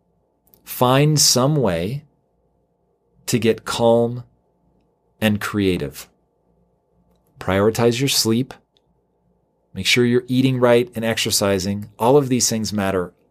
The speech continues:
a lot when it comes to burnout. So, be very thoughtful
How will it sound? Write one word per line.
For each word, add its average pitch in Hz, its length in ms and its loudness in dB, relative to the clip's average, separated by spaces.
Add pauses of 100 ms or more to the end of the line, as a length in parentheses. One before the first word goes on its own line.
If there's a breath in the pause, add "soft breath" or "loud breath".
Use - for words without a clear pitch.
a 110 160 -4
lot 101 680 -2 (1040)
when 110 120 0
it - 80 -2
comes 104 280 -2
to 90 100 -4
burnout. 87 420 -2 (1500)
So, 85 380 -2 (960)
be 110 140 -4
very 120 460 4
thoughtful 101 600 -4